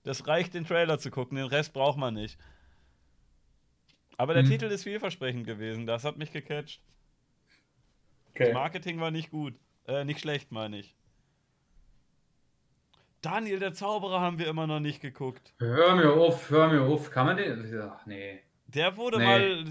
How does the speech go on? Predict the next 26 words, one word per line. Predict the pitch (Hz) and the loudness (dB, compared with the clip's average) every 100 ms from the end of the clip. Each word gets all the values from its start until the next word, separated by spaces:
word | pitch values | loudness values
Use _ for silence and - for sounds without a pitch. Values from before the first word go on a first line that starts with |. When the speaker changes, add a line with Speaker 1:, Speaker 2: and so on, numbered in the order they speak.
| 151 | -6
Speaker 1:
ewig | 185 226 214 | -6 -6 -4
lange | 196 214 | -2 0
als | 190 185 | -2 -4
der | 185 | -6
schlechteste | 175 180 202 202 - | -2 -4 -4 -12 -10
Film | 180 202 202 | 0 0 2
der | 180 | 0
Welt | 175 220 - | 2 -2 -2
bewertet. | 160 135 120 113 113 - | -4 0 -2 -2 -8 -2
Von | 175 226 | -2 -2
einem | 202 | -2
Deutschen. | 185 226 - 117 107 117 _ _ | -2 -2 -6 -12 -12 -16 _ _
Von | 160 190 | -8 2
Daniel | 196 214 208 | 2 4 0
Kübelböck. | 190 202 214 165 113 127 - _ _ _ _ _ | -2 -2 0 0 -4 -8 -14 _ _ _ _ _
Speaker 2:
Ja, | 139 233 269 - 156 135 | 4 4 2 -8 -8 -2
ja, | 143 220 202 170 | 2 2 2 2
keine | 170 180 | 4 4
Ahnung. | 214 196 | 4 2
Hab | 185 | 2
davon | 185 180 180 | 0 0 -2
dieses | 180 175 170 - | -2 -4 -6 -2
Trailer-Ding | 190 190 208 202 214 | 2 4 2 2 -2
gesehen | 202 190 | -2 -4
und | 185 180 | -6 -6
nee, | 202 202 202 | 0 0 0